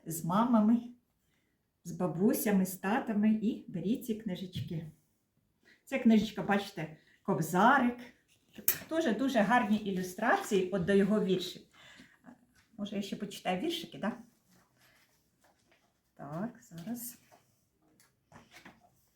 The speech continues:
Ось бачите, мама з дитинкою і такий вірш. У нашім раї на землі нічого кращого немає, як тая мама,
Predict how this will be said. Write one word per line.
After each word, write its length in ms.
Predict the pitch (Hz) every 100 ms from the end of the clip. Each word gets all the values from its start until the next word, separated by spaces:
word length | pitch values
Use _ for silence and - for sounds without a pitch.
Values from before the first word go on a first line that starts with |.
| _ _ - - - - - _ _ _ _ - - - - - - _
Ось 80 | 190
бачите, 360 | 220 233 - 180
мама 380 | 208 359 427
з 60 | 247
дитинкою 840 | 185 202 180 151 147 - 156 151 - - -
і 120 | 311
такий 460 | 339 233 240 247 196
вірш. 540 | 180 175 - - - _ _ - - _ _ _ - - - - - _ _ _ -
У 40 | 208
нашім 420 | 240 - 240 214
раї 300 | 226 240 202
на 120 | 202
землі 540 | 196 185 185 285 - -
нічого 540 | 190 247 - 320 240
кращого 560 | - 185 185 180 - 165
немає, 540 | 165 160 165 147 135 -
як 280 | 175 220 -
тая 300 | 233 175 156
мама, 640 | 160 269 330 196 156 -